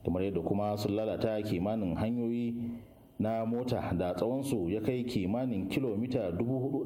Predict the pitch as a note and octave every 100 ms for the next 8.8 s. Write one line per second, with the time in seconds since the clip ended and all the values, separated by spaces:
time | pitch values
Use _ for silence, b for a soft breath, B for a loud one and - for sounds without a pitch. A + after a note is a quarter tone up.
0 | G#2 F#2+ F2 A#2 C#3 B2 F2+ G2 F2+ -
1 | - C3+ C3 E2+ - F#2 - - - -
2 | - - - - - - G#2 G#2 G2 G#2+
3 | G#2+ G#2+ A2 A2 G#2+ - - - G#2 B2+
4 | B2+ B2 A2+ F2+ F2 F2+ F2 - - -
5 | - - - - - - - - - F#2
6 | G2 F#2 G#2+ G2 G2 G2 G#2 D3+ - F#2+
7 | G2 G#2 G2+ E2+ A2 A2+ G2+ G2+ A#2 G#2+
8 | - G2+ A#2 B2+ A#2+ - B2+ B2